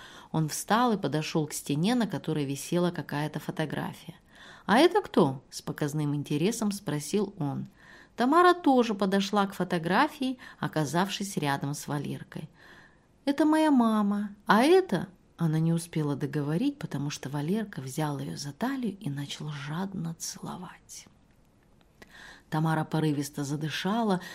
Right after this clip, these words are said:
страстно отвечая на его поцелуи. "Ну что ты, нельзя же!" шептала она. Домой Валерка вернулся под утро. Он, крадучись, открыл дверь, прошел в свою комнату,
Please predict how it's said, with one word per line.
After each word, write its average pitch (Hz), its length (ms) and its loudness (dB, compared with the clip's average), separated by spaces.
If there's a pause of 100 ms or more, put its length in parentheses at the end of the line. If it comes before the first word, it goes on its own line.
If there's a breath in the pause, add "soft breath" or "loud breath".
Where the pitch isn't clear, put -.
(120 loud breath)
страстно 196 680 0
отвечая 170 520 -2
на 143 180 -2
его 143 200 -6
поцелуи. 147 720 -4 (360 loud breath)
"Ну 170 80 0
что 190 380 -2
ты, 143 220 -8
нельзя 180 640 -4
же!" - 220 -4 (380)
шептала - 720 -10
она. 196 260 -12 (720 loud breath)
Домой 160 540 4
Валерка 269 520 2
вернулся 156 640 0
под 143 300 0
утро. 143 380 -8 (280 loud breath)
Он, 165 240 4
крадучись, 160 760 2
открыл 147 440 -2
дверь, 151 560 0 (100)
прошел 160 440 -2
в - 80 -10
свою 151 360 -2
комнату, 247 720 0